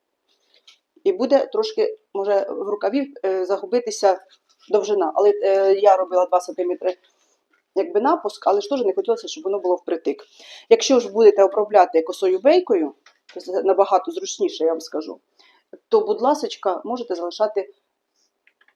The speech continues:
даже, е, сантиметрик, а потім, краще сантиметр, а потім, потім обрізати, бо нуль сім можете не вкластися. Десь чуть-чуть здвинеться, можете не вкластися. Ось такий комірець, комірець та стійка. Будь ласочка, для себе тут опишемо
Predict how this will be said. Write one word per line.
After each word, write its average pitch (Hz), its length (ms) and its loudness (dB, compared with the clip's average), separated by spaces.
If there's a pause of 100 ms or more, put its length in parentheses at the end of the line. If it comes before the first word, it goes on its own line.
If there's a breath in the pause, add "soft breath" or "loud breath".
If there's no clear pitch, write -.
(260)
даже, 196 240 -2
е, 180 480 -2
сантиметрик, 240 800 -4
а 190 80 -4
потім, 202 400 -2 (440)
краще 311 220 -4
сантиметр, 262 440 0
а - 20 2
потім, - 280 -2
потім 226 400 -4
обрізати, 165 440 -4
бо 196 120 -8
нуль 220 120 -4
сім 330 220 0
можете 226 300 -2
не 180 100 -2
вкластися. - 520 -8 (580 loud breath)
Десь - 480 0
чуть-чуть - 280 -8
здвинеться, 247 380 -2
можете 202 240 -4
не 180 80 -2
вкластися. - 320 -10 (600 soft breath)
Ось 262 120 6
такий 269 240 4
комірець, 233 440 4
комірець 220 340 0
та 214 100 -6
стійка. 180 480 -8 (220)
Будь 214 160 -2
ласочка, 175 400 4
для 214 140 6
себе 202 300 6
тут 180 180 -2
опишемо 165 560 -4